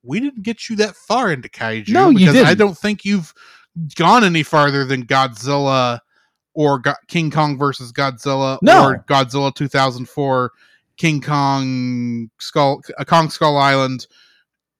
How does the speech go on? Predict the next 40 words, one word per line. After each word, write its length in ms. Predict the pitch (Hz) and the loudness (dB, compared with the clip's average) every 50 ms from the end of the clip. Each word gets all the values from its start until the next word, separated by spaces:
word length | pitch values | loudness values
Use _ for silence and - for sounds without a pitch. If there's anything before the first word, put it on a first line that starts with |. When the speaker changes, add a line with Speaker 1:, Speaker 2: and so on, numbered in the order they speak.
| _ _ _ _ _ 147 151 | _ _ _ _ _ -12 -2
Speaker 1:
Godzilla, 720 | 131 151 147 143 131 - - 160 156 156 151 147 143 139 | 0 2 2 2 0 -2 0 2 2 4 2 2 0 -2
King 220 | _ - 165 156 147 | _ -6 -4 -4 -2
of 60 | 143 | -2
the 80 | 139 139 | -2 0
Monsters, 800 | 143 143 139 139 131 - - 147 139 131 127 117 - - - - | 0 0 0 0 -2 -6 -8 -6 -6 -6 -6 -8 -10 -12 -12 -8
and 260 | - 143 135 131 131 131 | -4 -2 -2 -2 -2 -4
then 260 | 127 127 123 117 110 | -4 -6 -6 -8 -6
Godzilla 520 | 123 123 123 120 107 113 131 127 127 120 | -6 -6 -6 -6 -8 -10 -8 -6 -4 -4
versus 320 | 113 120 117 - 110 101 - | -6 -6 -10 -10 -14 -16 -16
Kong. 360 | - 131 123 117 110 107 - _ - | -12 -10 -10 -10 -10 -12 -16 _ -4
Speaker 2:
Yeah. 200 | 208 262 202 - | -2 -2 -2 -2
Speaker 1:
Which 160 | - 147 - | -4 -4 -2
I 100 | 160 156 | -2 -2
just 180 | 151 156 - - | -2 -2 -4 0
realized 380 | 165 160 151 147 139 131 - 151 | 0 2 2 2 0 -2 -4 -8
actually 260 | 160 - - 156 151 | -10 -10 -10 -12 -10
is 200 | - 185 165 143 | -6 -6 -6 -4
a 40 | 135 | -4
lot 180 | 127 123 120 | -4 -4 -6
of 60 | 117 | -6
movies. 340 | 120 120 117 113 120 113 - | -8 -10 -8 -8 -10 -10 -6
Speaker 2:
That 120 | - 160 170 | -4 0 0
is 120 | 226 214 | 2 2
a 60 | 214 | 2
lot 140 | 208 160 - | 2 4 4
of 60 | 196 | 2
movies. 220 | 135 127 123 117 - | 2 2 0 -2 -4
Speaker 1:
<laughs> 60 | - - - - - _ _ _ _ - | -8 -12 -16 -18 -20 _ _ _ _ -6
Speaker 2:
Yeah. 200 | 381 403 - - - _ | -6 -6 -6 -8 -12 _
Speaker 1:
It's 120 | - 202 - | -6 -6 -4
just 120 | 226 202 208 | -4 -4 0
we 60 | 220 | 0
haven't 180 | 202 214 208 196 | 0 0 0 0
got 200 | 202 196 196 - | -2 -2 -2 -4
you 80 | 196 185 | -8 -6
any 180 | 175 170 160 | -6 -6 -6
farther 520 | 143 _ - 190 196 196 190 175 170 156 147 | -8 _ -2 0 0 2 2 2 0 -2 0
than 220 | 139 143 131 123 | -2 -4 -6 -6
that. 380 | 113 113 107 107 143 - - - | -8 -8 -4 -2 -2 -2 -2 -2
Speaker 2:
Right. 400 | 180 220 254 220 156 127 113 | 0 2 4 4 4 4 0